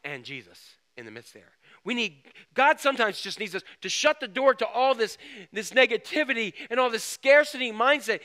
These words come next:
that you need this or you won't have that and you need more and you need more. If you get this, get this, get this, then you won't have it. No, no, we need sometimes to be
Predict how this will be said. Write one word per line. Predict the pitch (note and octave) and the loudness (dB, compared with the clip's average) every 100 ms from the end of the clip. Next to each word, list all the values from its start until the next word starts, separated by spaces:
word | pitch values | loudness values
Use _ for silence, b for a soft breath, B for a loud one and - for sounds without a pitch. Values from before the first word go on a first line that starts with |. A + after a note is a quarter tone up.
| B | B
that | G3+ | -10
you | A3 | -6
need | C4+ B3+ F#3 | -4 -4 0
this | D4+ D4+ A#3 | 4 4 4
or | |
you | A#3 | -4
won't | A#3+ B3 | -4 2
have | A#3+ A3+ | 2 4
that | A#3+ D4 C4 | 6 6 6
and | A#3 | -2
you | A#3 | -8
need | B3 A3+ | -8 -4
more | C#4+ D#4+ C4 | 2 4 4
and | A3 | 0
you | |
need | A3+ B3+ | -10 -6
more. | C4+ D4+ - B | 2 2 2 B
If | A3 | -12
you | A3+ | -2
get | B3 D#4 | 2 2
this, | D4+ B3+ | 0 -4
get | - D4 | -4 -4
this, | C4 - | -6 -6
get | C#4+ C#4 | -8 -8
this, | G#3 B B A#3+ B _ | -18 B B -20 B _
then | B3+ B3 | -6 -4
you | |
won't | B3 A#3+ | -6 -2
have | C4+ A#3 | 0 -2
it. | - B B | -6 B B
No, | A3 E3+ _ b | -6 -6 _ b
no, | A#3 | 0
we | G#3 D4+ | 0 -2
need | F#4 D#4+ A#3 | 2 0 0
sometimes | C#4 D4+ C4 A#3 G#3 | 0 0 0 0 -2
to | A3 | -10
be | F3+ A3 | -8 -6